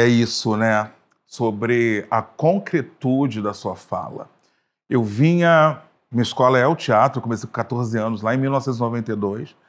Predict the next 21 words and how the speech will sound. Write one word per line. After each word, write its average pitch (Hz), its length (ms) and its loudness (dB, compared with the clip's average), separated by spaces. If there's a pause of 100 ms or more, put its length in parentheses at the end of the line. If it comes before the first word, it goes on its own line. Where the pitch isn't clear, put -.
(360)
fazendo 110 300 -2
teatro, 143 1120 2 (400)
e 131 80 2
aí 123 180 6
depois 127 680 2
eu, 120 380 2
eu 120 240 0
vou 120 300 2
pra, 117 580 4
pra 120 180 -4
direção, 110 640 -2 (200)
fazendo 117 220 0
teatro 113 200 -2
como 120 140 -2
ator, 185 360 0 (320)
direção, 175 720 2
depois 139 280 -2
dramaturgia, 127 840 -2
chego 127 260 -4
na 131 80 -2
literatura, 165 880 2